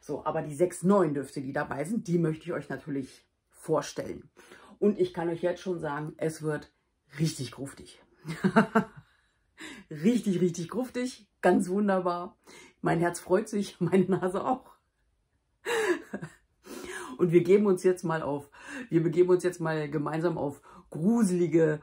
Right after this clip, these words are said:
olfaktorische Entdeckungsfahrt. So, wir fangen an mit der Carnage. Ich gucke mal. Da ist sie. Das ist die Carnage.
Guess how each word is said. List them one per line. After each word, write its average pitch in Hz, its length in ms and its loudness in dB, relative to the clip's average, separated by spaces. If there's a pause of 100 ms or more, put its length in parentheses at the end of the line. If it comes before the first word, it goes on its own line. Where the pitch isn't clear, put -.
(120)
olfaktorische 175 880 2
Entdeckungsfahrt. - 840 -8 (1700)
So, 214 200 4
wir 196 100 4
fangen 233 300 -4
an 254 160 0
mit 233 140 -2
der 202 120 -2
Carnage. - 1000 -2
Ich - 180 -6
gucke 330 220 -8
mal. 320 120 -8 (1040)
Da 127 300 -6 (100)
ist - 120 -20
sie. - 140 -16 (1500)
Das 185 340 -2
ist - 280 -12
die 160 140 -6
Carnage. 127 880 -10